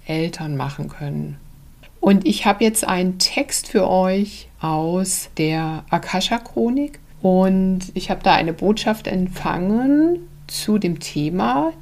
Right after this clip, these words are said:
die wahre Bedeutung der eigenen Eltern. Und hier sind wieder viele, viele Nuggets dabei, kleine Goldstückchen sozusagen,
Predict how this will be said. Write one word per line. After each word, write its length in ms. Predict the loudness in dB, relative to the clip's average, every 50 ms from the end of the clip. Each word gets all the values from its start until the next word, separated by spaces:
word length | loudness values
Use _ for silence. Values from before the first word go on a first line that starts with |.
| -16 -14 -10
die 260 | -6 -4 -4 -4 0
wahre 400 | 4 6 6 6 6 4 2 0
Bedeutung 960 | -2 0 0 -2 0 2 4 6 6 6 4 2 -2 -6 -6 -4 -4 -6 -8 -12 -14 -16 -16 -16 -16 -16 -16 -16 -10 -4
der 200 | -4 -2 -2 -2
eigenen 460 | 0 -2 -2 -2 -2 -2 -2 -2 -4
Eltern. 640 | -4 -4 -6 -6 -6 -6 -8 -8 -8 -8 -10 -10 -14 -14 -18 -20 -20 -20 -20 -20 -20 -20 -20 -20 -20 -20 -20 -2 2
Und 200 | 6 6 8 8
hier 140 | 8 6
sind 200 | 6 6 6 4
wieder 240 | 4 4 4 4 4
viele, 600 | 2 -2 -4 0 2 2 4 4 4 2 2 2
viele 320 | 0 0 2 2 4 4 4
Nuggets 560 | 4 4 4 2 2 2 0 -2 -4 -4 -4
dabei, 640 | -4 -2 0 2 2 2 2 2 0 0 -2 -2 -4 -6 -10 -18 -20 -20 -12
kleine 760 | -8 -6 -4 -4 -2 -2 0 0 0 0 0 0 -2 -4 -6 -10 -14 -8
Goldstückchen 1300 | -4 0 4 4 6 4 4 2 -2 -10 -14 -18 -14 -8 -8 -6 -4 -4 -4 -6 -4 -4 -4 -2 -2 -2
sozusagen, 880 | -2 -4 -6 -6 -6 -6 -4 -4 -4 -4 -4 -4 -4 -4 -6 -6 -6 -8